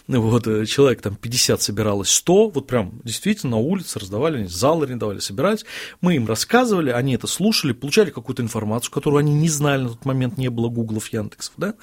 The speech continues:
Speaker 2: и там две тысячи первый, две тысячи второй год только появился. И вот мы им рассказывали. Но потом это появилась некая такая бесплатная вещь, которая теперь уже становятся, ну, там, условно, избыточные, потому что иногда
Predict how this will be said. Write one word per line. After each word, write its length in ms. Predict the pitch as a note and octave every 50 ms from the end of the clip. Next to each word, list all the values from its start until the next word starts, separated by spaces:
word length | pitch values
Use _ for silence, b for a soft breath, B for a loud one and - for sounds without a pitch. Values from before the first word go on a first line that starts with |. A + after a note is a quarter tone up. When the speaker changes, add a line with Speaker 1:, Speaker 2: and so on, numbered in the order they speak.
| B B B B B B
Speaker 2:
и 40 | A2+
там 180 | - G#2 G#2
две 120 | G2+ A2+ A2+
тысячи 280 | A#2 G#2+ - - - -
первый, 240 | - A#2 G#2 G#2
две 100 | G2+ G2+ G2
тысячи 180 | - G2 -
второй 240 | - - A2 G#2+ G#2+
год 220 | F#2+ G2+ G2 - - _ _ B B B B B B B -
только 220 | A#2 G#2+ - -
появился. 320 | - A#2+ A2+ G2 - -
И 160 | - C4 C#4+ C#4+
вот 220 | F#3+ G3+ G#3+ -
мы 120 | F3 F3 F#3+
им 80 | F3
рассказывали. 520 | D#3 D#3+ D3+ - - - F#2+ - - - - -
Но 100 | - A2+
потом 460 | - - E3+ F3 - D4 D#4 E4 E4 D#4
это 220 | A#3+ D#3 - D#3+
появилась 420 | D3+ - D#3 F#3+ A#3+ B3+ A3 - -
некая 200 | E3+ E3+ - D3+
такая 260 | - C3 - D#3 C3
бесплатная 800 | A2+ G#2+ C3+ E3+ - - - F#3+ F3+ D#3+ C#3+ C3+ C3 B2 B2 B2+
вещь, 360 | C#3 G3 B3+ C#4 A#3+ - - B B B B B B B B B
которая 560 | - B2+ - E3+ D3+ D3 C#3+ C3+ A#2 - - _ _ _ _ _ _ -
теперь 320 | - C3+ - G#3+ A3+ - -
уже 380 | - F#3 C3 C3 D#3 F3+ G3
становятся, 840 | E3+ - - C#3+ B2 C#3+ D#3 E3+ E3 C#3 - - D3 C#3 C3 - - C3
ну, 120 | C#3 C3+
там, 200 | A#2 - F#2 - -
условно, 300 | - - - C#3 C#3 C#3
избыточные, 680 | C3 B2 A#2 B2+ C#3 C3+ - - - - - G2+ - - -
потому 240 | - - A2 A2+
что 180 | A2+ - - A#2+
иногда 420 | A#2 B2 B2 B2+ B2 B2+ B2+ A#2+